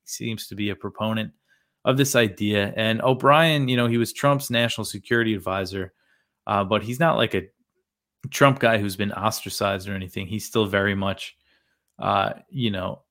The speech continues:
in with the, the crowd in D C. And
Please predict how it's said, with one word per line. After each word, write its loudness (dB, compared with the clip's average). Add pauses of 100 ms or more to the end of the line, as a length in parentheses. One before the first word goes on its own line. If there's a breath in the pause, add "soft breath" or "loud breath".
(340)
in 2
with -2
the, 0
the -6
crowd 2
in -2
D -2
C. 2
And -6